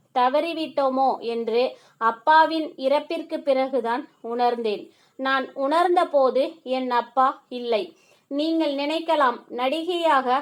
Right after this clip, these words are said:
புகழுடன் இருந்தாலும் சொந்த வீட்டில் மதிப்பும் மரியாதையும் இருக்காது.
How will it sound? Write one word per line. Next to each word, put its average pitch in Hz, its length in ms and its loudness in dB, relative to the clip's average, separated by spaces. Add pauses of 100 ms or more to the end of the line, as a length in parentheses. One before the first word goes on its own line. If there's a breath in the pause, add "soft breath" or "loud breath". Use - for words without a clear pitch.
(120)
புகழுடன் 320 580 0
இருந்தாலும் 285 680 0
சொந்த 285 440 -4
வீட்டில் 294 480 -4
மதிப்பும் 262 640 -6
மரியாதையும் 269 760 0
இருக்காது. 247 540 -2